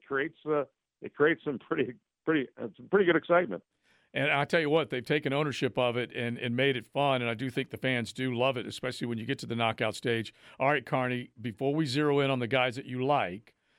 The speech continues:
Speaker 2: uh, the one name that at least jumps out to me is that Bryson DeChambeau is back. Uh, he didn't, he didn't
Speaker 1: Yeah.
Speaker 2: defend at Bay Hill. He didn't play in the Players. Uh, we haven't seen him since we all had the, the conversation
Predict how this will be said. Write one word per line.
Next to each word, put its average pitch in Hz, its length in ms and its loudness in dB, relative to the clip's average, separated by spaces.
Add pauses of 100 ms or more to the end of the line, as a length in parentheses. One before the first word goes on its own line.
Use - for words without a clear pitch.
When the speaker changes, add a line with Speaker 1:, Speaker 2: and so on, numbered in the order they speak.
(140)
Speaker 2:
uh, 117 320 2
the 113 140 0
one 135 300 2
name 139 300 2
that - 180 -2
at 110 100 -6
least 123 240 -4
jumps 135 300 0
out 139 240 0
to 160 100 -2
me 123 540 -2 (340)
is 127 160 -2
that 117 140 0
Bryson 131 400 0
DeChambeau 120 520 0
is 117 120 -4
back. - 420 -2 (260)
Uh, 113 300 0
he 110 140 -2
didn't, 123 280 -4
he 123 120 -2
didn't 127 240 -2
Speaker 1:
Yeah. 110 60 6
Speaker 2:
defend 135 360 2
at - 100 -6
Bay 123 220 0
Hill. 196 480 4 (260)
He 117 100 -6
didn't 120 420 -2
play 123 260 0
in 110 120 -2
the 107 60 -6
Players. 180 800 0 (260)
Uh, 107 120 -2
we 120 140 -2
haven't 110 260 0
seen 170 300 0
him 156 200 0
since - 600 -4 (280)
we 127 140 0
all 123 300 4
had 123 180 0
the, 110 260 -4
the 117 100 -12
conversation 120 760 0